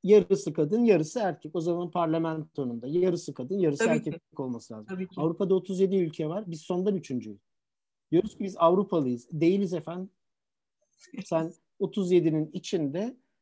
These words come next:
Speaker 1: e, sondan üçüncü olduğun zaman oralı olmuyorsun.
Speaker 2: İlk ona
Speaker 1: Benim
Speaker 2: girmemiz
Speaker 1: söyleyeceğim
Speaker 2: lazım.
Speaker 1: bu. Yani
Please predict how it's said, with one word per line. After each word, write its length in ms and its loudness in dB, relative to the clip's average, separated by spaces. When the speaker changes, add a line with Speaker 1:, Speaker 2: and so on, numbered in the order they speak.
Speaker 1:
e, 180 -4
sondan 340 -2
üçüncü 360 0
olduğun 340 2
zaman 300 -4
oralı 360 4
olmuyorsun. 760 0
Speaker 2:
İlk 200 0
ona 140 6
Speaker 1:
Benim 100 6
Speaker 2:
girmemiz 200 4
Speaker 1:
söyleyeceğim 260 4
Speaker 2:
lazım. 380 0
Speaker 1:
bu. 180 -12
Yani 400 0